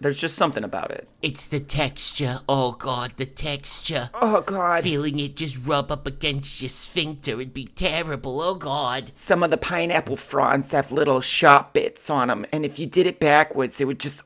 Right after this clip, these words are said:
Speaker 1: oh, it'd be so bad.
Speaker 2: Today, ladies and gentlemen, we will be discussing the C I A program known as Project M K Ultra and its pop culture counterpart,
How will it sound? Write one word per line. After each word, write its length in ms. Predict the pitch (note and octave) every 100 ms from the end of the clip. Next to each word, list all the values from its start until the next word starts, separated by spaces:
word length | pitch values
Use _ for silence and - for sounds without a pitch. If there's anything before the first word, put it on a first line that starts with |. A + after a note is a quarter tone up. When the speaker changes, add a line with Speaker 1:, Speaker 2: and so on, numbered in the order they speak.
| -
Speaker 1:
oh, 340 | G#3 G#3 - -
it'd 120 | F3
be 100 | E3
so 320 | - - F#3
bad. 480 | G#3 F3+ E3+ D3 - - - - -
Speaker 2:
Today, 320 | C#3 C#3 F3 F#3+
ladies 400 | E3 E3 E3 D3+
and 100 | D3
gentlemen, 380 | D#3 D#3 D#3
we 140 | C#3+ G#3+
will 160 | A3
be 180 | F#3+ F#3+
discussing 1000 | D#3+ E3+ - - F3 - E3 B2 F2 - -
the 160 | G2+
C 300 | C#3 - G#3+
I 80 | G#3
A 260 | G3 G3+ G#3+
program 640 | - F3 D3+ D#3 F3+ G3+
known 220 | D#3 D#3
as 180 | D3+ C#3
Project 680 | - - D3 D#3+ D3+ E3+ - -
M 300 | D3 F3 F3
K 400 | - D3 D3+ D#3
Ultra 640 | B2 C#3 C#3 - F#2 D2+ E2+ - - - -
and 240 | C3 C#3
its 160 | C#3+ C#3
pop 380 | - E3+ F3
culture 420 | - E3 F3 C#3+ A#2+
counterpart, 720 | C3+ A#2 A#2 G2 A#2+ D3